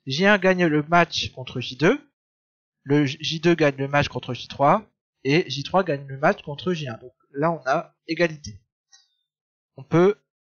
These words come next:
imaginer donc deux types de tirage au sort. On tire au hasard le numéro des joueurs pour combler dans l'ordre de la première place vers la dernière place. Donc ça, on appelle ça un tirage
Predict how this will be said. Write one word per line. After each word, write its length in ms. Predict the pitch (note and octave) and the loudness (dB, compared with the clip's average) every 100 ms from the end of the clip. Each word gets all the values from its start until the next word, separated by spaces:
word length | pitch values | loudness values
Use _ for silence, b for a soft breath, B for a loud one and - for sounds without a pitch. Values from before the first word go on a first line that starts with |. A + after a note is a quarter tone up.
| - | -14
imaginer 520 | D#3+ D#3 C#3 D3 E3+ | -4 -2 -2 -4 -2
donc 480 | D#3+ D#3 A3 - - _ _ _ _ _ _ _ _ _ _ _ _ _ | 0 -2 -2 -10 -12 _ _ _ _ _ _ _ _ _ _ _ _ _
deux 220 | B2+ G3 | 0 0
types 420 | - G3+ - - | 0 -8 -10 -8
de 80 | C#3+ | -4
tirage 300 | - F3 D#3+ | 0 2 0
au 60 | |
sort. 280 | D3 - - _ _ _ _ _ _ _ _ _ - | -4 -10 -16 _ _ _ _ _ _ _ _ _ -14
On 80 | |
tire 280 | - G3+ G3 | -6 2 4
au 60 | F#3 | 6
hasard 480 | F#3 E3 F#3+ F3 D3 | 4 6 4 4 2
le 140 | C3+ | -6
numéro 560 | C#3 C#3+ C#3+ D3+ D3+ C3+ - | -4 -4 -2 0 -2 -4 -8
des 100 | B2 | -8
joueurs 420 | B2 C#3 D3 D3 | -4 0 0 -2
pour 160 | _ _ | _ _
combler 380 | C3+ C#3 C#3 C#3 | -20 -10 -6 -6
dans 180 | C3 B2+ | -4 -2
l'ordre 520 | C#3 C#3+ C3 B2+ _ _ _ _ - | 2 2 0 -10 _ _ _ _ -8
de 60 | |
la 80 | B2+ | -6
première 400 | - D#3+ E3 D3+ | -2 0 2 2
place 340 | - E3 D#3+ | 2 2 0
vers 120 | C3 B2 | -4 -4
la 100 | B2 | -4
dernière 400 | C3 B2 A2+ - | -4 -6 -10 -4
place. 200 | D#3 A#3 | -2 -2
Donc 180 | C#3 | -8
ça, 180 | - C#3 B2+ | -16 -16 -16
on 40 | |
appelle 220 | B2 B2+ | -16 -16
ça 180 | - C#3+ | -6 -4
un 60 | B2 | -4
tirage 520 | - C3 C3+ C3+ | -10 -2 0 0